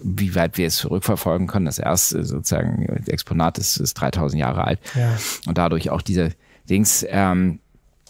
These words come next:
Speaker 1: es ist natürlich sehr speziell, das ist klar, aber Schiff und international und das passt einfach hier zum Hafen und Hamburg und
Speaker 2: Gut.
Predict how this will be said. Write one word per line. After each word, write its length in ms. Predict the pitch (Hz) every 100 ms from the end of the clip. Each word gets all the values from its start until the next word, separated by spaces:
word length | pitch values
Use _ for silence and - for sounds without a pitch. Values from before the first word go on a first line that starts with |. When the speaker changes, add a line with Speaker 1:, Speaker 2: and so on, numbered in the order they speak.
| - -
Speaker 1:
es 220 | 113 107
ist 300 | - 120 -
natürlich 420 | 107 - 110 101
sehr 180 | - 98
speziell, 520 | - - - 104 117
das 180 | 139 92
ist 140 | - -
klar, 320 | - 101 85
aber 160 | 76 85
Schiff 280 | - 107 90
und 160 | -
international 720 | 82 92 73 - - 73 85
und 140 | - -
das 100 | -
passt 320 | - - -
einfach 240 | - 98
hier 200 | 90 87
zum 260 | - 92 82
Hafen 340 | 78 - 95
und 200 | 87 -
Hamburg 380 | 76 90 98 -
und 240 | 67 82 -
Speaker 2:
Gut. 320 | 104 -